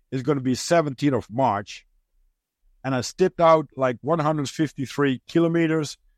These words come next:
here in the south of the Netherlands. Only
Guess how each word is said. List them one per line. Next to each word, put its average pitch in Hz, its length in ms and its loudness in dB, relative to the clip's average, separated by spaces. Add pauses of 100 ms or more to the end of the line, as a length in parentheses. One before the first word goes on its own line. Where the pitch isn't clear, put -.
(220)
here 190 260 2
in 170 60 0
the 147 60 -2
south 156 420 2
of 127 120 -2
the 110 60 -10
Netherlands. 151 720 -2 (840)
Only 196 680 2